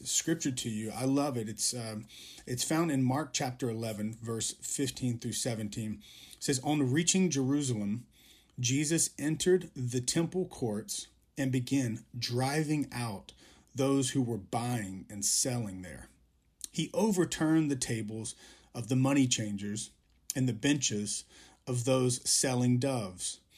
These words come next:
and would not allow anyone to carry merchandise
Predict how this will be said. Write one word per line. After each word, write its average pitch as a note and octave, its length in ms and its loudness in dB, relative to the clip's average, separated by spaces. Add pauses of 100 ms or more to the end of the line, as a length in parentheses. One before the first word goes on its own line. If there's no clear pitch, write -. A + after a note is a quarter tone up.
(460)
and C3 180 -2
would C3+ 160 0
not C#3+ 280 4
allow C3+ 380 0 (120)
anyone B2 680 2 (160)
to B2+ 140 -2
carry C#3 400 0
merchandise A#2 760 0